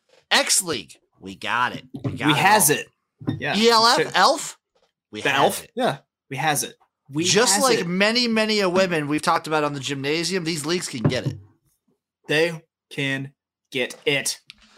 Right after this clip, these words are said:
Speaker 1: So on today's episode, we're gonna talk some, uh, U S F L u-, versus U S F L news, some, uh, some little X F L truth, some X F L truth. I'm gonna be spitting that at you,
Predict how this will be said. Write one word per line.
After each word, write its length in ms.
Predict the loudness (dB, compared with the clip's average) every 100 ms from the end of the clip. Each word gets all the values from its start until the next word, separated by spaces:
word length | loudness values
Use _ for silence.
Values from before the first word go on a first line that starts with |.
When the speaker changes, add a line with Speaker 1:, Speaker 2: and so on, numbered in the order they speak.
| -20 -4
Speaker 1:
So 160 | 2
on 80 | 2
today's 320 | 2 2 2
episode, 400 | 0 -2 0 0
we're 60 | 0
gonna 160 | -2
talk 180 | -2 -4
some, 240 | -2 -2 0
uh, 80 |
U 240 | 0 2 2
S 160 | 2
F 160 | 0 0
L 160 | 2 2
u-, 160 | -2
versus 380 | -2 -4 -2 -4
U 120 | -2
S 120 | -2
F 160 | -4 -2
L 180 | -2 0
news, 380 | -4 -4 -4 -2
some, 280 | -2 -2
uh, 300 | 0 0 0
some 240 | -2 -6 -4
little 220 | -4 -2
X 240 | -4 -2 -2
F 240 | -2 0
L 320 | 0 0 -2 -8 -20 _
truth, 760 | 2 2 4 6 4 4 -4 -20 _ _ -20 -8
some 220 | -4 2
X 260 | 0 2
F 180 | -2 0
L 140 | 0 2
truth. 600 | 0 -2 2 2 2 2
I'm 100 | 2
gonna 80 | 2
be 120 | -2
spitting 500 | -2 0 -2 -2 -2
that 200 | 0 0
at 120 | -2
you, 420 | -2 -2 -2 -6